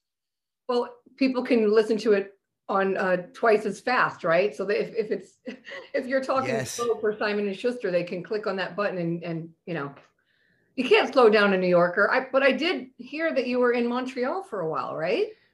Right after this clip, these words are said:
Speaker 2: I've been in and out all over the place. Um, I am, I've, you know, I've been here for now and for a long time in New York, but I did a lot of traveling, a lot of bouncing around.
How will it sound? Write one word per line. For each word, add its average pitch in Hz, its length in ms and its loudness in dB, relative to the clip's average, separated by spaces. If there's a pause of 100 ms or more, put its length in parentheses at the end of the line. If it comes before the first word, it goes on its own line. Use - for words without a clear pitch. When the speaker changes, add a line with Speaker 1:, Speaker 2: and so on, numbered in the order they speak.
Speaker 2:
I've 156 160 -6
been 175 140 -4
in 180 180 -6
and 165 160 -4
out 151 240 -4
all 156 260 -2
over 139 220 -4
the 117 140 -10
place. - 580 -16 (100)
Um, 110 480 -8 (480)
I 143 120 -6
am, 143 220 -8
I've, 135 240 -10
you 185 100 -8
know, 156 40 -4
I've 131 80 -8
been 127 80 -12
here 143 160 -6
for 117 300 -12 (160)
now 131 300 -6
and 107 140 -12
for - 140 -16
a 107 80 -10
long 117 300 -6
time 117 240 -10
in 107 80 -14
New 101 80 -16
York, 101 360 -18 (200)
but 170 100 -4
I 190 60 -2
did 190 160 -4
a 160 40 -6
lot 131 260 -6
of 131 60 -14
traveling, 123 640 -8
a 113 60 -10
lot 120 160 -10
of 107 160 -18
bouncing 123 420 -8
around. 117 560 -8